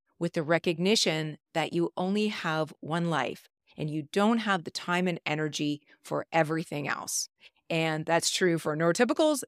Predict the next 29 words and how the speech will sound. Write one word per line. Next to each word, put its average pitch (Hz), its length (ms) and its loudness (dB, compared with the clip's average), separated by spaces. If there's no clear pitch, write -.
and 147 160 -6
it's 135 120 -8
true 185 200 0
for 180 140 -4
us 185 140 -2
A 185 100 2
D 214 120 -2
H 208 140 -6
Ders. - 360 -10
So - 200 -4
here's 320 240 4
something 370 280 4
else 190 180 4
that - 260 2
I've 165 180 2
heard 160 340 0
Elizabeth 147 440 0
say - 360 -2
that 143 120 -2
I 151 40 0
think 180 160 -4
is 180 120 0
relevant 151 500 -2
to - 140 -4
the 151 100 -2
reader's 147 320 -4
concern 143 460 -4
about 135 240 -2
failure. 143 480 -2